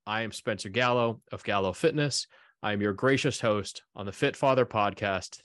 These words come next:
Thank you for joining me on this journey. I hope to speak to you at some point over the course of this podcast. Have a great day. Have a great week, month, year, life. And I hope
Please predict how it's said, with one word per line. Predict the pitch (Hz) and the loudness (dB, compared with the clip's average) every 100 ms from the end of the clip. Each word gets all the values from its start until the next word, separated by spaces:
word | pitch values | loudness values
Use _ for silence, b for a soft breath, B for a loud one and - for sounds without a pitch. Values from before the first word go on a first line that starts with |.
| _ - | _ 0
Thank | 139 135 | 2 2
you | 151 | 0
for | 156 | 0
joining | 123 123 120 117 | 0 2 2 0
me | 110 | -2
on | 110 | -2
this | 107 101 | -2 -6
journey. | - 110 107 104 101 b b - | -4 -4 -2 -4 -8 b b -6
I | 98 | -4
hope | - 123 123 | 2 2 2
to | 131 | -2
speak | - 127 107 | 0 -2 -2
to | - | -2
you | 113 107 | 0 0
at | - | 0
some | 117 113 | -2 -2
point | 107 117 110 - | -2 0 -2 -4
over | 104 95 | -10 -10
the | 87 | -10
course | - - 123 117 | -4 4 4 4
of | 120 104 | 0 2
this | 104 101 | 0 0
podcast. | - 110 101 - 101 98 - B B B | 0 0 0 -2 -2 -2 -8 B B B
Have | 117 104 | -4 -2
a | 101 | -4
great | - 107 117 123 - _ _ _ _ | -6 0 2 2 -2 _ _ _ _
day. | - 127 135 131 | 0 2 2 0
Have | - 104 104 | -2 -4 -4
a | |
great | 98 101 90 | -4 -4 -2
week, | 117 117 117 - - | -2 -2 -4 -16 -4
month, | 107 107 98 | 0 0 -4
year, | - 98 107 104 95 B B B - | -12 -4 -2 0 -2 B B B -4
life. | 101 104 98 - _ _ | 0 0 0 -4 _ _
And | 107 | -6
I | 101 98 | -4 -4
hope | - 110 107 | -2 0 0